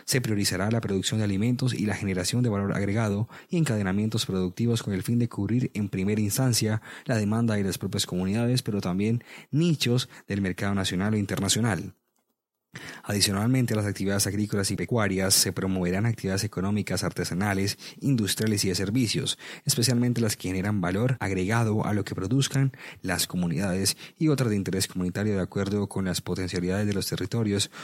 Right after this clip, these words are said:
con el fin de brindar garantías de ingreso y trabajo digno para las comunidades campesinas, hombres y mujeres,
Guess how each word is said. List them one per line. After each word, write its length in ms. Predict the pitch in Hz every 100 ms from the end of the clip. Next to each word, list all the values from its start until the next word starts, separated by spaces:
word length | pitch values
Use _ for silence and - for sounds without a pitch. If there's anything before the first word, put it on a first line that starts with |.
| -
con 160 | - 120
el 80 | 95
fin 140 | 110
de 100 | 110
brindar 320 | 101 92 98
garantías 480 | 101 90 90 110 110
de 60 | 95
ingreso 360 | 92 107 107
y 60 | 110
trabajo 400 | 92 95 92 101
digno 480 | 117 135 107 104 117 - - _ -
para 160 | 78
las 160 | 90 -
comunidades 400 | 92 90 92 92
campesinas, 720 | 95 92 104 131 98 92 - - - _
hombres 400 | 98 98 87 -
y 20 |
mujeres, 500 | 127 123 123 98 107